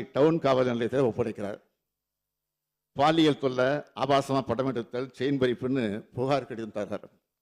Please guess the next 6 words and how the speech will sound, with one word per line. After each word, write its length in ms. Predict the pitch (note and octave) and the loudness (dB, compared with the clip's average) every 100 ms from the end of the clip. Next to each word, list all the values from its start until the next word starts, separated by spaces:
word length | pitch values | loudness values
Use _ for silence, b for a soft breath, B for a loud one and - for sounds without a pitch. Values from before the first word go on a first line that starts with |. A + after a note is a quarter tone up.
| _ _ _ _ _ _ _ _ _ _ - | _ _ _ _ _ _ _ _ _ _ 0
வீடியோக்கள், 580 | D#3 E3+ D#3 C#3 C#3 D#3 | 6 8 8 6 4 2
செல்போன், 540 | - C#3+ D#3+ D3 C#3 | 0 -2 2 2 4
செல்போன்கள் 480 | C#3+ D#3+ D3 C#3 B2 | 0 2 0 2 0
ஆகியவற்றில் 460 | A#2+ B2 C3 C#3 A#2 | 0 -2 -4 -4 -2
நான்கு 220 | C3+ C3+ | -2 -2
குற்றவாளிகளையும் 800 | B2 A#2+ C#3 A#2+ A#2 B2+ C3+ G#2+ | -2 0 0 2 0 -2 -2 -4